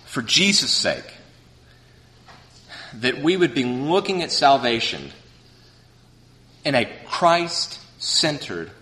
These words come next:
way. That we would be reading the Bible and hearing the Word preached and growing in our longing for more Jesus.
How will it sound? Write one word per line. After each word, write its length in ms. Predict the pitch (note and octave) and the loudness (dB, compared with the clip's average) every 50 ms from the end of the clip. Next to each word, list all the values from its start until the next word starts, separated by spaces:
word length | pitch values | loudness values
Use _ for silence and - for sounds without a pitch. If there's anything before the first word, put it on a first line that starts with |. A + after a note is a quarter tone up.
| - - | -20 -16
way. 340 | F2+ F2 E2+ D#2+ D2 B1 A#1 G#1+ - - - _ _ _ - - - - - _ _ - - - - _ _ - - - - _ _ _ - | -10 -6 -4 -4 -4 -6 -8 -14 -20 -20 -20 _ _ _ -20 -20 -20 -20 -20 _ _ -20 -20 -20 -20 _ _ -20 -20 -20 -20 _ _ _ -6
That 120 | A2 A2+ | -4 0
we 120 | - E3 F3+ | 2 4 4
would 160 | F#3+ E3+ C3+ | 4 4 4
be 100 | C#3 C3+ | 2 2
reading 720 | B2 G#2+ A2 A#2 C3 D3+ E3+ F3+ D#3+ B2+ F2 C#2+ C#2+ D2 - - - - - - - - - - - G2 | 0 0 -2 -2 -2 0 0 0 -2 -2 -4 -6 -8 -14 -18 -20 -20 -20 -20 -20 -20 -20 -20 -20 -16 -12
the 80 | G#2 | -6
Bible 480 | G#2 A2+ A#2+ B2+ C3 C3+ - E2+ C2 - - - - - - - - - - - - | 0 2 2 4 2 2 0 -4 -8 -12 -14 -18 -20 -20 -20 -20 -20 -20 -20 -20 -18
and 100 | E2+ E2+ | -16 -14
hearing 680 | - - - - - - F3 F#3+ F#3+ F#3 F3 D3+ B2+ | -14 -12 -12 -10 -6 -2 0 2 2 2 2 0 0
the 80 | A2+ A2 | -2 -4
Word 320 | A2 A2 G#2 F#2 - - | -4 -4 -4 -6 -8 -12
preached 600 | - - - B2 A#2+ G#2 F2 - - - - - - - - - - - - - - - | -12 -6 -4 -2 -2 -2 -4 -6 -8 -8 -8 -10 -14 -20 -20 -20 -20 -20 -20 -20 -10 -6
and 280 | B2+ B2 B2 A#2+ A#2+ | -4 -4 -4 -4 -6
growing 720 | A2+ B2+ A#2+ A#2+ C#3+ D#3 E3+ F#3 F3 C#3+ G#2+ E2+ D#2 D#2 D2 - - - - - - - - - - | -8 -6 -2 2 4 6 6 6 6 4 2 -2 -8 -12 -16 -18 -20 -20 -20 -20 -20 -20 -20 -14 -8
in 160 | - C3 C3 | -4 -2 0
our 180 | C3 A#2+ A#2 A2+ | 0 0 0 0
longing 580 | A2+ A#2 B2+ C#3 D3+ D#3 D#3+ E3 D3 C#3 C3+ C3 | -2 0 2 4 6 6 6 4 2 -2 -4 -6
for 120 | - A#2 | -6 -6
more 320 | G#2+ A2 A#2 B2 B2+ B2+ | -4 -2 0 0 0 0
Jesus. 760 | A#2+ - G#2 G2+ F#2+ F#2 - - - - - - - - - | 0 -2 -4 -4 -4 -6 -6 -8 -8 -10 -12 -12 -12 -16 -20